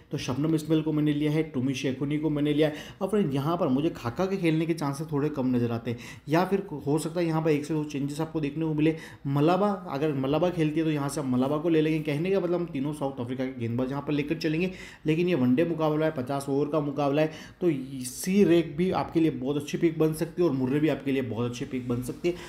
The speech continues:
तो थोड़ा बहुत चेंजेस कर सकते हो। टी ट्वेंटी में टीम अलग होती है, वनडे में टीम अलग होती है,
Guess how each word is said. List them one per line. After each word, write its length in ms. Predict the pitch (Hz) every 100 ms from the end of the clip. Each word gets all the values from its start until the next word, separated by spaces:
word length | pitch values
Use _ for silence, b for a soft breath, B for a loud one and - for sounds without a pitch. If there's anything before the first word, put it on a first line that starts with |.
| B -
तो 60 | 151
थोड़ा 140 | 175 175
बहुत 200 | 175 170
चेंजेस 280 | 151 160
कर 120 | 160 165
सकते 280 | 170 165
हो। 60 | 170
टी 180 | 170 165
ट्वेंटी 340 | 165 156 151
में 120 | 160
टीम 180 | 156 139
अलग 200 | 131 151
होती 260 | 147 147 160
है, 60 |
वनडे 260 | 127 117 131
में 120 | 135
टीम 160 | 135 131
अलग 220 | 127 135
होती 220 | 139 127
है, 80 | 160